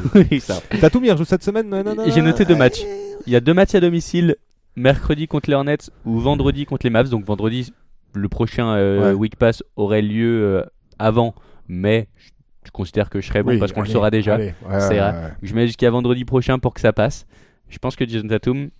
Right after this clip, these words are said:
Speaker 2: il se laisse un bon mois de régulière
Speaker 1: J'aime beaucoup.
Speaker 2: en jou-, rejouant, euh, quinze minutes
Speaker 1: J'aime
Speaker 2: d'abord, puis vingt, puis vingt-cinq. On verra, mais en tout cas, je pense que, je pense que cette semaine, on a une image de Tatum sur un parquet N B A.
Speaker 1: Ok.
Speaker 2: Voilà, dites-nous, vous, euh,
Speaker 1: J'aime beaucoup, j'aime beaucoup.
Speaker 2: si vous
Speaker 1: Moi,
Speaker 2: avez des
Speaker 1: je
Speaker 2: hot takes sur, euh, sur la semaine à venir.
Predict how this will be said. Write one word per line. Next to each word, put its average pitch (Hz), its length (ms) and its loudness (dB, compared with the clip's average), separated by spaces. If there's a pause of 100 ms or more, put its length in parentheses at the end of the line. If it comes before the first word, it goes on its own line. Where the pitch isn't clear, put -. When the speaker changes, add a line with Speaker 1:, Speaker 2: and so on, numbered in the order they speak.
(240)
Speaker 2:
il 117 80 -10
se - 100 -6
laisse 117 200 0
un 127 120 0
bon 123 160 -2
mois 127 200 0
de 123 60 2
régulière 117 680 -2
Speaker 1:
J'aime 92 180 -18
beaucoup. 98 140 -10
Speaker 2:
en 117 100 2
jou-, 110 120 -6
rejouant, 110 520 -2
euh, 101 60 0
quinze 120 260 -4
minutes 117 400 -8 (320)
Speaker 1:
J'aime - 120 -20
Speaker 2:
d'abord, 107 480 0
puis - 180 -8
vingt, 104 260 -6 (440)
puis 107 160 -8
vingt-cinq. 104 560 -6
On 107 140 -8
verra, 104 260 0
mais 98 180 -4
en 95 120 -2
tout - 120 -16
cas, 107 160 -2
je 107 120 -6
pense 110 260 -8
que, 95 380 -6 (320)
je - 60 -18
pense - 180 -8
que 113 80 -6
cette 110 220 -4
semaine, 117 220 -6
on 113 120 -6
a 98 60 -4
une 95 80 -6
image 101 240 -6
de 101 100 -8
Tatum 101 320 -6
sur 95 140 -10
un 92 60 -6
parquet 90 260 -6
N 87 80 -10
B 78 60 -12 (320)
A. 156 80 -12
Speaker 1:
Ok. 226 140 -10 (1200)
Speaker 2:
Voilà, 104 300 2
dites-nous, 120 380 -6
vous, 120 280 -2
euh, 98 280 2
Speaker 1:
J'aime 127 180 -6
beaucoup, 147 220 -6
j'aime 110 140 -8
beaucoup. 131 160 -12
Speaker 2:
si - 60 -12
vous 113 80 -4
Speaker 1:
Moi, 110 80 2
Speaker 2:
avez 110 100 4
des 110 100 0
Speaker 1:
je 110 40 4
Speaker 2:
hot 107 80 4
takes 113 280 0
sur, 107 220 -2
euh, 98 400 0
sur 107 220 -4
la 101 100 2
semaine 110 260 -4
à 110 60 2
venir. 110 380 -4